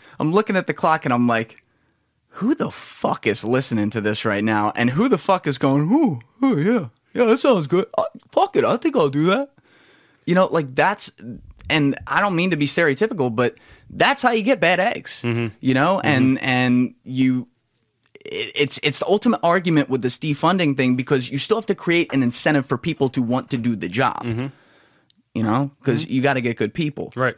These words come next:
Speaker 1: But at the same time, this is how it gets let in. So the argument is not, "All cops are bad." I mean, your dad was a cop. He knew a lot of great cops.
Speaker 2: Mm-hmm.
Speaker 1: He knew some bad ones too.
Speaker 2: Absolutely.
Speaker 1: The point is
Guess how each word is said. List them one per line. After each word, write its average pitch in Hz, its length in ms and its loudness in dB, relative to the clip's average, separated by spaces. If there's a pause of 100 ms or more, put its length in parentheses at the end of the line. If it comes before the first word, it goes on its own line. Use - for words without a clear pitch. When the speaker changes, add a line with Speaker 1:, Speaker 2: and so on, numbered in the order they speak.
Speaker 1:
But 165 320 2
at 165 140 -4
the 123 80 -2
same 131 220 2
time, 170 380 0
this 151 300 0
is 302 120 -4
how 208 180 2
it 147 100 -2
gets - 240 -2
let 127 240 2
in. 156 240 0
So 151 260 0
the 147 160 -2
argument 214 440 2
is 143 100 0
not, 147 200 2 (200)
"All 135 160 0
cops 127 300 -2
are 117 60 -2
bad." 113 380 0
I - 40 -2
mean, 131 120 4
your 135 120 2
dad 135 320 0
was 127 160 -2
a 113 40 -6
cop. 104 300 -4
He 127 60 0
knew 120 180 2
a - 20 0
lot 113 220 -2
of 110 60 -4
great 113 240 -2
cops. 123 320 -2
Speaker 2:
Mm-hmm. 151 100 -4
Speaker 1:
He 233 60 -6
knew 107 180 -2
some 117 160 0
bad 131 240 2
ones 107 260 -8
too. 139 220 -2
Speaker 2:
Absolutely. 131 400 -8
Speaker 1:
The 123 140 0
point 147 320 2
is 151 340 0